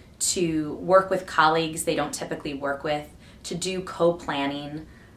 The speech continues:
um, to really think about their own passions and their own feelings about education. And, um, you know, it represents an opportunity for faculty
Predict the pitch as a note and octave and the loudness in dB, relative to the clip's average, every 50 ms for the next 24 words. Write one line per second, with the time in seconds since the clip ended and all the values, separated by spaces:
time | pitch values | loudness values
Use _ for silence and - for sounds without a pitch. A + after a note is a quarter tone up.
0 | - - E3+ D#3 D3 C#3 C3+ C3+ C3 - - - - G3+ G3 G3+ G3+ G#3 G3+ G3 | -8 -4 0 0 2 2 2 0 -2 -4 -6 -6 -4 0 0 2 2 2 0 -2
1 | - F#3 F3 F3 E3+ F3 E3 D3+ D#3 D#3 - D3 C#3 - C#3+ C#3+ C#3+ D3 D3+ - | 0 -2 -2 0 0 2 2 2 2 4 2 0 0 0 0 -2 -2 -2 -4 -4
2 | - C#3+ C#3 C#3 - - D#3 C#3 C#3+ D3 D3 D3 D#3+ C#3+ C#3 C3+ C3 C3 - C#3+ | -4 -2 -2 -2 -2 -4 -4 -4 -4 -4 -6 -6 -4 -2 -2 -2 -2 -2 -4 -4
3 | C#3+ D3 C#3+ - D3+ C#3+ C#3+ C#3+ C#3+ C3+ B2+ C3+ C3 C3 B2+ B2+ B2+ B2+ - - | -6 -6 -8 -6 -6 -6 -4 -4 -6 -6 -6 -2 -2 0 0 0 -2 -2 -4 -4
4 | - - D3+ - C#3+ - - C#3+ C3+ C3 - - C3+ B2+ B2+ C3 - - - - | -4 -4 -4 -4 -6 -8 -6 -6 -6 -4 -4 -4 -4 -4 -4 -4 -6 -6 -12 -20
5 | - - - - - - - - F#3 E3+ D#3+ D#3 D3+ D3+ D3+ C#3+ - - E3 D#3 | -20 -20 -20 -20 -20 -12 -4 0 0 2 2 2 0 0 -2 -2 -2 0 0 2
6 | D3 C#3+ C#3 C#3 C#3+ D3 C#3+ - - - - - - - - - - - - - | 2 2 0 0 -4 -6 -10 -14 -20 -20 -20 -20 -20 -20 -20 -20 -20 -20 -20 -16
7 | - - F#3+ G3 F#3+ F3+ F#3 G3 G#3 - C4 A#3 F#3 F#3 F#3 F#3 F#3+ - F3+ - | -4 2 4 6 6 6 6 6 6 6 6 4 4 4 2 2 0 -2 -2 0
8 | - - D#3 - E3+ E3 - - F3+ F3 F3 F3 D#3+ D3+ D3+ D#3+ C#3+ - - - | 2 2 2 2 0 -4 -4 -4 -2 -2 -2 -2 -4 -4 -4 -6 -8 -6 -4 -4
9 | D3+ D#3 - D3+ - - - D3+ C#3+ C#3 C#3 C#3 - | -4 -2 -2 -4 -4 -4 -6 -6 -4 -4 -6 -6 -8